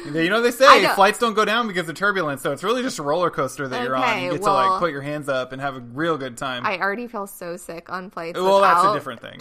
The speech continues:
Speaker 2: turbulence, so.
Speaker 1: Yeah.
Speaker 2: Yeah, so then we landed. Everything was fine.
Speaker 1: Yeah.
Speaker 2: You know, after that,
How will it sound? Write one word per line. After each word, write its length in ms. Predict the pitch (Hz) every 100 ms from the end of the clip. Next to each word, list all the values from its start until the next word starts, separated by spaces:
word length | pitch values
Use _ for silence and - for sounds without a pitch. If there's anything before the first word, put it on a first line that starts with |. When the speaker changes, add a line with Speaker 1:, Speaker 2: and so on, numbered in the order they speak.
| 269
Speaker 2:
turbulence, 600 | 247 262 262 285 320 -
so. 420 | - 214 175 170 190 _
Speaker 1:
Yeah. 260 | 131 117 - _ _ _ _ _ _
Speaker 2:
Yeah, 360 | 226 220 202
so 200 | 190 277
then 160 | 254 262
we 120 | 302
landed. 300 | 247 214 262
Everything 380 | 190 208 392 415
was 180 | 254 -
fine. 400 | 190 214 226 196
Speaker 1:
Yeah. 180 | 311 339 - - - -
Speaker 2:
You 240 | - - 208
know, 260 | 180 170 - -
after 320 | 226 233 226
that, 380 | 180 180 147 -